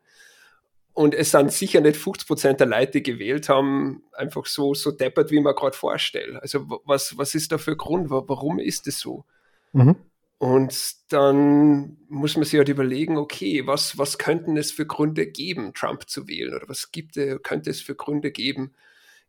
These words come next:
Speaker 1: irgendeine extreme Partei zu wählen in Österreich oder in Deutschland? Und dann gibt's halt schon Gründe, die vielleicht ein bisschen mehr verständlich sind, wie bei Trump ist zum Beispiel dann Anti-Establishment. Und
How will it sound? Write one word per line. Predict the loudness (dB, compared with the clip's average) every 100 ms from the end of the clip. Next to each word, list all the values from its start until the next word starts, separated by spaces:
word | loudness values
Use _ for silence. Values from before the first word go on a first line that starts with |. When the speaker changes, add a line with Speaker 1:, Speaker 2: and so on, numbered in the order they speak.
| -10
Speaker 1:
irgendeine | -6 -2 0 2 0 -2
extreme | -6 -2 2 4 2
Partei | 0 -2 -2 -4
zu | -6 -6
wählen | -4 -4
in | -6
Österreich | -6 -8 -8 -8 -8 -8
oder | -10
in | -10
Deutschland? | -10 -10 -10 -10 -12
Und | -12 -10
dann | -8 -10 _ _ _ _ _ _ _ _ _ _ _
gibt's | -8 -2 2
halt | 2
schon | 4 2 4 2
Gründe, | 2 0 2 2
die | 2
vielleicht | 0 0 -2
ein | -2
bisschen | -4 -4 -2
mehr | -2
verständlich | -4 -4 -4 -4 -6 -8
sind, | -4 -4 -2
wie |
bei | -2 -2
Trump | 0 0 0
ist | -6
zum | -4
Beispiel | -4 -4 -4
dann | -4
Anti-Establishment. | -2 -4 -2 -4 -2 -4 -4 -6 -8 -10 -16 -20 -20 -20
Und | -20 -18 -20